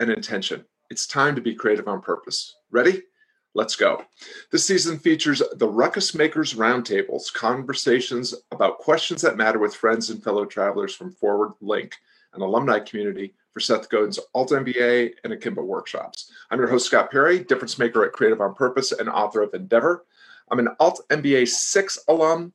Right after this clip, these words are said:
and on the head coach team for Akimbo workshops. You can learn more about me and my work at creative on purpose dot com.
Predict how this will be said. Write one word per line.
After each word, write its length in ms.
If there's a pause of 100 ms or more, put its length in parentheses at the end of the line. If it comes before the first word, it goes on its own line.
(160)
and 100 (160)
on 200
the 100
head 200
coach 300
team 260
for 180
Akimbo 300
workshops. 680
You 80
can 100
learn 220
more 360
about 280
me 140
and 80
my 140
work 340 (120)
at 100
creative 280
on 180
purpose 300
dot 220
com. 280